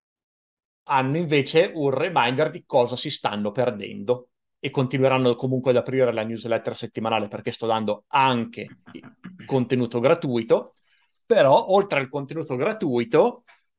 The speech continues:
gli sto dicendo: "Ah, guarda quante figate, quante figate ti stai perdendo ogni volta che non decidi di non essere abbonato". E se ci pensi, alla fine questo, quello che fa Netflix, per dire.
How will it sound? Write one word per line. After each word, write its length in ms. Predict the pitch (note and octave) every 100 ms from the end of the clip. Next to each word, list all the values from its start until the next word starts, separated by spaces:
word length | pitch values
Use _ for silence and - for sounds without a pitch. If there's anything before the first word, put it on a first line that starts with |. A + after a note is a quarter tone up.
| _ _
gli 180 | - C#3+
sto 200 | C3+ C#3+
dicendo: 480 | D#3 - D#3 D3 G#3
"Ah, 140 | F#3
guarda 340 | C3+ C#3+ D#3 D3
quante 300 | D3+ B2+ B2+
figate, 880 | E3+ C3 A#2 - D3+ C#3 B2+ A#2+ B2
quante 260 | C3 B2+
figate 380 | C3+ D3+ G#2+ -
ti 120 | B2+
stai 200 | B2+ G#2
perdendo 840 | G#2 B2 A#2+ - B2 G#2+ G#2+ A2+
ogni 280 | C3 G#2 A#2
volta 360 | A2+ G#2+ G2+ A#2
che 240 | G#2 G#2
non 360 | G#2+ G#2 G2+ G2+ _
decidi 840 | C3+ A#2+ D3 - D3+ B2 A2 C3
di 440 | A#2+ A2+ A2+ A2+
non 280 | A2 G#2 G2+
essere 480 | G2+ F#2+ - G#2+ G#2
abbonato". 800 | G#2+ G#2 G#2+ A2 G2 G2 - - _ _ _ _
E 140 | - D3
se 120 | D3+
ci 140 | F3
pensi, 440 | E3+ D3 C#3+ - F#3+
alla 240 | D3+ D3
fine 280 | D3+ D#3+ F3+
questo, 560 | D#3+ D#3 - F#3 F#3 -
quello 240 | D3+ C#3+
che 120 | C3+
fa 140 | C#3 C3
Netflix, 640 | A2 G#2+ - A#2+ A2+ -
per 240 | B2+ B2
dire. 380 | A2+ A2 G#2 G#2